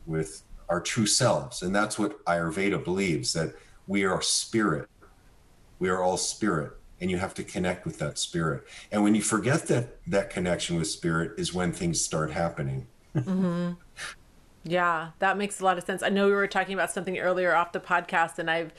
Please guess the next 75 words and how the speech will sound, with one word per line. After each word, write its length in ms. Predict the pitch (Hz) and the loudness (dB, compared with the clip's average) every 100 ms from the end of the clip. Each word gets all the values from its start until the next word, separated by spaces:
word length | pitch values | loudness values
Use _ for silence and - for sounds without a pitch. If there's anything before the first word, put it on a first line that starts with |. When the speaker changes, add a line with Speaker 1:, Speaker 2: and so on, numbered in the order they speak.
| - | -20
Speaker 2:
sometimes 640 | - - 185 190 180 170 - - - - | -6 -2 0 0 0 -4 -8 -14 -20 -2
get 160 | 208 202 | 2 4
that 220 | 190 - | 4 2
feeling 340 | 190 196 185 | 0 0 2
of, 100 | 175 | 0
like, 200 | 151 160 | 0 0
I 100 | - | 0
am, 340 | 170 175 175 104 - | -2 -2 -6 -8 -4
you 140 | 185 | -2
know, 100 | 170 | 0
I, 160 | 170 165 | 0 0
I 100 | 175 | 0
need 160 | 185 180 | 0 0
to 40 | |
come 220 | 196 196 180 | 0 0 2
back 240 | 170 - | 0 0
to 100 | 208 | -4
my 160 | 185 175 | -2 0
nature. 320 | 180 185 190 | 0 -2 -2
I 60 | |
need 100 | 165 | -2
to 60 | 170 | -4
come 160 | - 175 | -4 -2
back 240 | 170 170 | -2 -2
to 80 | 180 | -4
my 200 | 170 165 | -2 -2
spirit. 380 | - - 175 170 | -4 0 0 0
I 40 | |
need 40 | |
to 60 | 170 | -4
come 160 | - 170 | -6 -2
back 180 | 170 | -2
to 80 | - | -2
my 100 | 170 | -6
true 220 | 165 185 | -4 -2
self. 400 | 175 175 165 165 | -2 2 2 2
And 160 | - 170 | -2 -2
I 60 | 170 | -2
definitely 500 | 180 180 190 170 170 | 0 -2 -2 -4 -4
think 280 | 175 175 | -6 -6
that, 380 | - 165 160 - - - - - - | 0 0 0 -2 -8 -20 -18 -18 -6
um, 680 | 165 160 151 151 147 123 - - - | -2 0 0 -4 -8 -10 -12 -16 -4
we 80 | - | 4
were 100 | 214 | 6
talking 200 | 208 190 | 6 2
about 240 | 196 175 180 | 0 0 2
yoga 240 | 185 180 | 0 0
nidra 420 | 170 180 170 165 | 0 0 2 2
in 60 | 165 | 2
a 60 | |
different 360 | 165 170 180 120 | -2 -4 -4 -6
podcast 560 | - 160 - 170 160 - | -4 -4 -2 -2 -2 -8
that, 160 | 143 | -2
that 200 | 175 165 | 0 0
helps 340 | 151 175 175 190 | 0 -2 -2 -4
me, 180 | 165 | -4
but 240 | 160 160 139 | -2 -2 -2
just 240 | 180 - | -4 -2
being 180 | 208 196 | 0 2
out 160 | 185 - | 2 0
in 80 | |
nature 340 | 180 180 185 170 | -2 -2 -2 -4
too, 320 | - 202 180 | 0 2 4
like 180 | 160 160 | 2 0
what 80 | 143 | -2
we 60 | |
were 80 | 165 | -2
talking 320 | 160 160 156 | -2 -4 -6
about, 280 | 156 151 - | -4 -4 -4
like 180 | 160 165 | -6 -4
you're 100 | 165 | -6
saying, 260 | - 160 156 | -4 -4 -4
you 60 | |
know, 120 | 156 | -6
just 320 | 156 160 - | -6 -8 -10